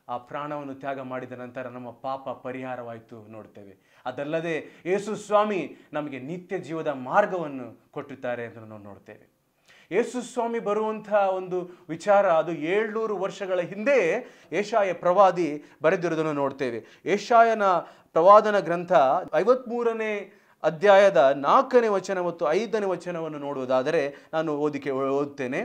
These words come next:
ಯೆಶಾಯ ಪ್ರವಾದನ ಗ್ರಂಥ ಐವತ್ಮೂರನೇ ಅಧ್ಯಾಯ ನಾಲ್ಕು ಮತ್ತು ಐದನೇ ವಚನಗಳು ಹೀಗೆ ಬರೆದಿದೆ.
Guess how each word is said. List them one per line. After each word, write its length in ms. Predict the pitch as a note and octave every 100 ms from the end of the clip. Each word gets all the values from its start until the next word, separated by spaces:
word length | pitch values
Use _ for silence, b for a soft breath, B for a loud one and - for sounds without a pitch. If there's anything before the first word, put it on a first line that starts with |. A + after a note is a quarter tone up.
| B3+ B B B B -
ಯೆಶಾಯ 560 | E3 G3+ G#3 G#3 F#3
ಪ್ರವಾದನ 460 | E3+ E3 D#3 D3+ C#3+
ಗ್ರಂಥ 300 | C#3+ E3+ F3 C4+
ಐವತ್ಮೂರನೇ 680 | F3 F3+ F3 F3 E3 D#3 D3
ಅಧ್ಯಾಯ 380 | C3 B2+ B2 C#3 A#3+ B -
ನಾಲ್ಕು 380 | D#3 G#3+ G#3+ A#3
ಮತ್ತು 360 | G3 F#3 F3+ D#3
ಐದನೇ 320 | G3 F3+ E3
ವಚನಗಳು 460 | C#3 D3 C3 C3+
ಹೀಗೆ 260 | C#3 E3+ C3+
ಬರೆದಿದೆ. 640 | B2+ B2 A#2 G#2+ - _